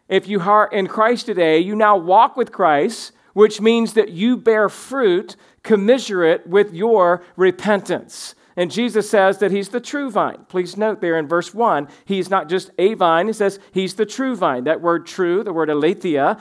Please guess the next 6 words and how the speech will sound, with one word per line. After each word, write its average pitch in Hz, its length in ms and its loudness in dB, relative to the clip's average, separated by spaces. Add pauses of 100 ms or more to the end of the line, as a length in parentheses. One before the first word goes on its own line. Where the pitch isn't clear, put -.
(120)
it 190 120 0
means 180 300 -4
genuine. 196 720 -4 (120)
It 185 140 -2
means 185 340 -2
trustworthy. 208 920 0